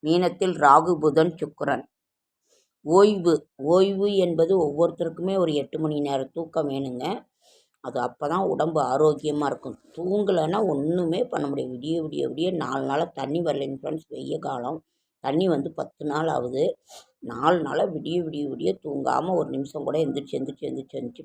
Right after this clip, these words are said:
பார்த்தா உடம்புக்கு இன்னைக்கு காலையில நாலரைக்கு தான் தண்ணியே வந்துச்சு.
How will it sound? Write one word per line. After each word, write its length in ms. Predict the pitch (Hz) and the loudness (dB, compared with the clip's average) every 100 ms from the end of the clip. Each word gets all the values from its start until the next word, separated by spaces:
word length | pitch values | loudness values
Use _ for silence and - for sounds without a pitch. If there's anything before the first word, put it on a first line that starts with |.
| - | -8
பார்த்தா 180 | 131 156 | -8 -4
உடம்புக்கு 460 | 156 127 143 151 | -4 -4 -8 -6
இன்னைக்கு 360 | 127 135 147 143 | -4 -2 -2 -4
காலையில 480 | 143 143 151 151 170 | -4 0 2 2 2
நாலரைக்கு 560 | 147 131 143 135 135 | 2 0 -2 -4 -6
தான் 180 | 131 160 | -6 -6
தண்ணியே 400 | 156 120 139 143 | -6 -6 -6 -6
வந்துச்சு. 500 | 160 123 120 123 - | -6 -8 -10 -16 -18